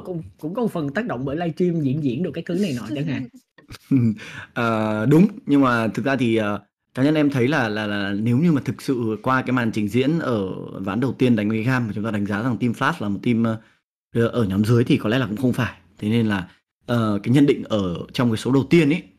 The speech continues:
Speaker 2: là đây là một mùa V C S khó đoán thì bây giờ nó lại càng trở nên khó đoán hơn nữa. Bởi lúc đầu chúng ta nhìn vào lineup của Team Flash thì chúng ta nghĩ rằng là, ừ, lineup này thì chắc là cũng không ăn thua đâu, đúng không? Nhưng mà đánh cái trận đầu tiên thì thấy là Team Flash cũng khá là ăn thua mà. Ít nhất là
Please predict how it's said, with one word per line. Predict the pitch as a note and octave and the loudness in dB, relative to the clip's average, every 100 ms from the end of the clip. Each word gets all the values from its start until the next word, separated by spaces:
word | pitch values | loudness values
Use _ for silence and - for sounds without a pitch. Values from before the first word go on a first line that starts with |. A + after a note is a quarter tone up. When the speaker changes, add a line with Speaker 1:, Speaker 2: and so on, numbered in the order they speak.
| _ _ - | _ _ -12
Speaker 2:
là | G#2+ A2 G#2 F#2+ E2+ - | -6 -4 -4 -6 -10 -2
đây | C3 B2 | 0 0
là | A2 | -2
một | G2 | -2
mùa | G#2 G2+ | -2 -2
V | G2+ | -2
C | A2+ | -2
S | C3+ D3 - _ | -2 -2 -4 _
khó | - A#2 A#2+ | -10 -2 0
đoán | A#2+ A#2 D#3 | 2 2 -2
thì | - A#2 G2+ F2+ | -2 0 0 -2
bây | - B2+ | 2 4
giờ | A#2+ | 4
nó | G#2 | 2
lại | F#2+ | -2
càng | - A2 | -2 -2
trở | G2+ | -2
nên | G2 | -2
khó | A#2 A2 | 0 0
đoán | G#2+ | 0
hơn | D3 C3 | 2 4
nữa. | C#3 F3+ - _ _ _ | 4 0 -6 _ _ _
Bởi | - | 0
lúc | A#2+ E3+ | 2 4
đầu | D3+ | 4
chúng | B2+ | 4
ta | C#3 | 4
nhìn | D3 B2+ | 6 4
vào | A#2+ | 2
lineup | A2+ C3+ F3 | 0 -2 -2
của | - A#2 | -4 -4
Team | G2 C#3 | 0 -2
Flash | C3+ E3 | 0 -4
thì | G3 | -4
chúng | A2+ | -8
ta | C#3 | -4
nghĩ | C3+ C#3+ | -4 -4
rằng | C3 | -6
là, | F#2+ E2+ | -8 -8
ừ, | A#2 F#2 - - _ - | -8 -8 -14 -20 _ -8
lineup | C3 F#3+ D3 | -4 -2 -2
này | A#2+ F#2+ | -2 -4
thì | |
chắc | - E3+ | -8 -8
là | C#3 | -6
cũng | - | -8
không | F3+ | -2
ăn | E3+ E3 | -2 4
thua | G3+ | 4
đâu, | G3 D#3+ E3+ _ _ _ _ | 6 2 -2 _ _ _ _
đúng | D#3+ | -2
không? | G#3 G#3+ - - _ _ | 0 -2 -6 -20 _ _
Nhưng | F3+ F#3 | -6 -2
mà | D#3+ C3+ C3+ C3+ - | -2 -2 -4 -6 -6
đánh | C#3 | -6
cái | G3 | -4
trận | - | -4
đầu | D3+ | -4
tiên | D3+ F3+ | -2 -4
thì | D#3 | -4
thấy | - C#3+ | -6 -6
là | F#3+ F3 | -6 -8
Team | - F3 | -6 -6
Flash | F#3 G#3 | -6 -8
cũng | - | -10
khá | - F3+ | -8 -4
là | F#3 | -4
ăn | F3 | -2
thua | F3+ F3 | 0 0
mà. | C3+ | -2
Ít | - A3 | -4 0
nhất | C#4+ C#4+ | 0 0
là | C3 G2 | -2 -2